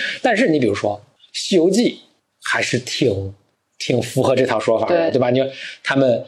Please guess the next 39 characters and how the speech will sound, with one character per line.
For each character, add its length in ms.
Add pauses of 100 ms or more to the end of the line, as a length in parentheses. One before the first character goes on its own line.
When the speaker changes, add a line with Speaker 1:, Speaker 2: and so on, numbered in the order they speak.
(440)
Speaker 1:
历 240
经 180
千 240
险， 220 (120)
那 80
唐 220
僧 140
死 200
了 140
都 140
九 160
九 60
八 160
十 80
一 60
回， 180
对 80
吧？ 60 (540)
<laughs> 400
历 100
经 140
千 80
险 100
过 140
去， 60
然 80
后 40
最 80
后， 120
哎， 120 (360)
取 180
回 160
了 60
一 20
个 80
宝 160
藏 180
回 180
来， 200